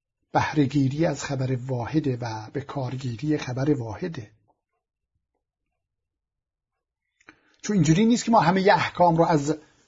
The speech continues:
آیات قرآن یا از اجماعات یا از حکم عقل استفاده کنیم.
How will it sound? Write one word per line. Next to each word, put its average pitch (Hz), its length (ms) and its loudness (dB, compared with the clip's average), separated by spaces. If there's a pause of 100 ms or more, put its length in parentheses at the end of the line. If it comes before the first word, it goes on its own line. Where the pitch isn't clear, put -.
(500)
آیات 151 440 4
قرآن 165 680 4
یا 151 200 6
از 147 260 -2
اجماعات 156 800 2
یا 143 360 2 (580)
از 151 220 0
حکم 156 460 -2
عقل 147 360 2
استفاده 139 560 -6
کنیم. 135 580 -2